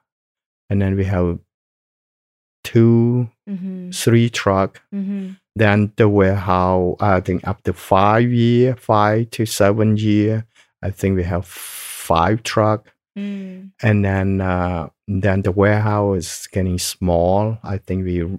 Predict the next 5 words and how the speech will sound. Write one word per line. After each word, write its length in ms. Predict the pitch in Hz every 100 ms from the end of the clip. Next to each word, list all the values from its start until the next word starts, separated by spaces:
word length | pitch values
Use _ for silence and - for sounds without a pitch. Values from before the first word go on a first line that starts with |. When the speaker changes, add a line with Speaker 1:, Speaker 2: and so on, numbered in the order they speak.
| -
Speaker 1:
only 480 | 95 95 90 87 82
rent 460 | 85 98 92 95 90
that, 420 | 80 76 - - _ _ - - - - _ _ _
uh, 220 | - 95 78
space, 1000 | - - 104 101 101 98 - - -